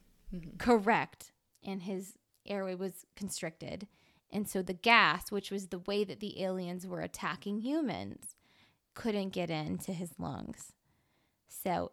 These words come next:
Speaker 2: it's a lot of coincidences. So the point being, do you see miracles or do you see coincidences? And so I know a lot of people are very cynical about this scene because you can take it very goofy.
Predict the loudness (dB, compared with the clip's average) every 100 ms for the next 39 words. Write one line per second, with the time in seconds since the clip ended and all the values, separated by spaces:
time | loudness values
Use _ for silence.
0 | _ -8 -6 0 4 4 2 -4 -2 -2
1 | -2 -4 -6 -6 -6 -6 4 4 4 -2
2 | -4 -2 -2 -2 -4 -4 -6 -8 -12 _
3 | _ _ _ _ -2 0 0 0 -2 -2
4 | -4 -2 -4 -6 -4 -4 -4 -4 -4 -4
5 | -6 -6 -6 -8 -8 -4 -4 -4 -8 -10
6 | -8 -8 -8 -8 -2 2 2 2 -6 -20
7 | -6 -2 2 2 4 2 0 -2 -4 0
8 | -2 2 2 4 2 2 2 2 2 2
9 | 0 2 2 0 -6 -4 -2 -2 -4 -2
10 | -2 -2 -2 0 0 0 2 0 2 0
11 | 0 0 0 -2 -8 -8